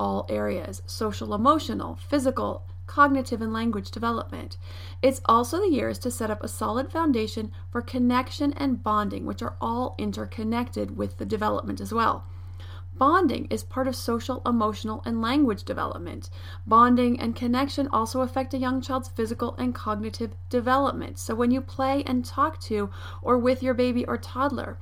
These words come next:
give your baby or toddler opportunities to explore and grow with new experiences,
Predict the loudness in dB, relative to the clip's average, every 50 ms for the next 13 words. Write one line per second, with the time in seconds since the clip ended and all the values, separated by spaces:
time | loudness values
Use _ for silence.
0 | -12 -12 -12 -10 -2 2 2 2 4 4 4 4 4 4 4 4 2 0 -2 -2
1 | -2 -2 0 0 -2 -2 0 -2 -2 0 -2 -4 -4 -4 -2 2 2 2 2 2
2 | -2 -6 -6 -6 -8 -8 -6 -8 -10 -6 -2 -2 0 0 0 -2 -2 -4 -4 -4
3 | -2 0 0 0 0 -2 -2 -2 -2 -2 -2 -4 -6 -6 -2 -2 0 2 2 2
4 | 0 0 -2 -6 -8 -8 -8 -8